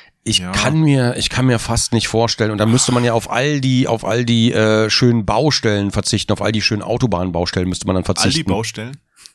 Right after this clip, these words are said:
Speaker 1: Ja, auf, auf all die Baustellen. Ja, ja, wirklich wahr, sind alles all die Baustellen.
Speaker 2: Ja.
Speaker 1: Das
Speaker 2: Ja. A-,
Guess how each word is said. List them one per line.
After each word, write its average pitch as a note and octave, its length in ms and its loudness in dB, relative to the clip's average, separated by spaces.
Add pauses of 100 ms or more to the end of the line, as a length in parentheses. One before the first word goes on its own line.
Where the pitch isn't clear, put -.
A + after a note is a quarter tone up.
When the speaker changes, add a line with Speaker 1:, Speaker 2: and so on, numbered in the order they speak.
(180)
Speaker 1:
Ja, - 100 -4
auf, A2 220 -4
auf B2+ 180 0
all A#2 140 2
die G#2+ 80 0
Baustellen. F#2 400 -2
Ja, G2+ 280 0
ja, F2+ 300 -4
wirklich F#2+ 300 -2
wahr, E2 180 0
sind - 380 -6
alles G2 180 -2
all F2+ 140 0
die F2+ 80 0
Baustellen. E2+ 440 -4 (460)
Speaker 2:
Ja. G2+ 160 -14 (140)
Speaker 1:
Das - 520 -4
Speaker 2:
Ja. D3 420 -2 (680)
A-, C3 160 -4